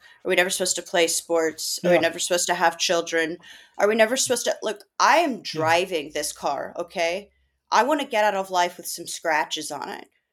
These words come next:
Speaker 1: Like, I, i-, it's this idea that we have to be sort of preserved and encapsulated.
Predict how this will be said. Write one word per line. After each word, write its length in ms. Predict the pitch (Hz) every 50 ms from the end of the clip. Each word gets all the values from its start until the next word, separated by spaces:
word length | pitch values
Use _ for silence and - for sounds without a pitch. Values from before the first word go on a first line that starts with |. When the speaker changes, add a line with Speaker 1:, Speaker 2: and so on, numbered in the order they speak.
| _ _ _ _ _ _ _ _ _ _
Speaker 1:
Like, 480 | - 185 180 175 170 170 175 - - - -
I, 140 | - - - - _ _ _ _ _ _ _ _ _ _ _ _ _ _ - -
i-, 300 | - - - - 87 - - -
it's 240 | 208 220 208 - -
this 200 | - 220 208 -
idea 360 | 233 208 202 202 190 208 226
that 120 | 214 233 -
we 80 | 190
have 160 | 185 185 - -
to 80 | 190
be 100 | - 180
sort 220 | - - - 185 160
of 140 | 160 -
preserved 640 | - 185 165 - 180 180 175 190 214 214 214 214 208
and 100 | 196 170
encapsulated. 1200 | 160 160 156 - - - 185 180 175 - - - 190 165 160 151 143 135 151 151 131 - 240 233